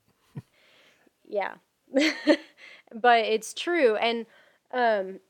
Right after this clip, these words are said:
Speaker 2: I don't know if we wanted to bring this in, but at the end of Gideon,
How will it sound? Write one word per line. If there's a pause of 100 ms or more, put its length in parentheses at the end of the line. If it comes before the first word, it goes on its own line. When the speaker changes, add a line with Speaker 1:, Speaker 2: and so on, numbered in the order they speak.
Speaker 2:
I
don't
know
if
we
wanted
to
bring
this
in,
but
at
the
end
of
Gideon,